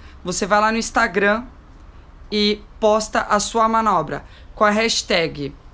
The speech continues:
é, Go Roller Inscritos e Go Roller Skate Shop. Segue a Go Roller no Instagram e o meu Instagram pessoal, arroba Felipe Zamba, arroba Go Roller. E aí posta,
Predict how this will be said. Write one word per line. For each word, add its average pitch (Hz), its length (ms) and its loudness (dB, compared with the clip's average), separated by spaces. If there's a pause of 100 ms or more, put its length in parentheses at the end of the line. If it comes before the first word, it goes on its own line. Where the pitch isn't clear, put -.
(120)
é, 139 240 -6 (340)
Go 247 320 4
Roller 220 640 2
Inscritos 185 1000 -4 (420)
e 214 120 -2
Go 233 300 4
Roller 220 320 2
Skate 226 380 -4
Shop. - 440 -2 (440)
Segue 254 480 0
a 262 60 4
Go 233 200 2
Roller 208 380 2
no 196 60 -6
Instagram 170 680 0 (400)
e 233 160 0
o 247 60 2
meu 220 180 2
Instagram 214 440 0
pessoal, 196 560 -2 (200)
arroba 180 380 2
Felipe 175 400 -6
Zamba, 208 540 0 (280)
arroba 208 460 2
Go 220 240 4
Roller. 147 400 -2 (340)
E - 80 -2
aí 208 200 2
posta, 170 640 -2